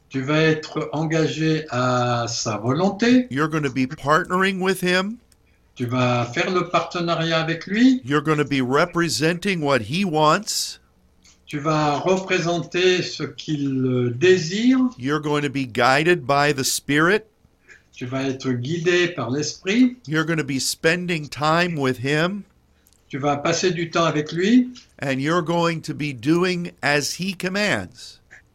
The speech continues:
Speaker 1: Et tu vas faire au fur et à mesure qu'il commande.
Speaker 2: From that perspective,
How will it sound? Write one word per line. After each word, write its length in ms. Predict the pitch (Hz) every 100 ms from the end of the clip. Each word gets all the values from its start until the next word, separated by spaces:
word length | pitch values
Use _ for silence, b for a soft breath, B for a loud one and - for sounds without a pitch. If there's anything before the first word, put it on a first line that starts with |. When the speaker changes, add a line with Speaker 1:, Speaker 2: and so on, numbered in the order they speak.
| _ _ _ 151
Speaker 1:
Et 420 | 160 175 175 165
tu 540 | - 151 143 143 139
vas 320 | 127 143 139 127
faire 500 | - - 208 247 190
au 100 | 165
fur 340 | - 262 269
et 100 | 254
à 80 | 233
mesure 440 | 226 196 240 254 -
qu'il 440 | - 240 226 202 190 _
commande. 640 | 254 254 226 190 131 95 - -
Speaker 2:
From 520 | - - 147 143 139 107
that 400 | 165 190 240 -
perspective, 920 | 214 214 - 208 190 - 98 - -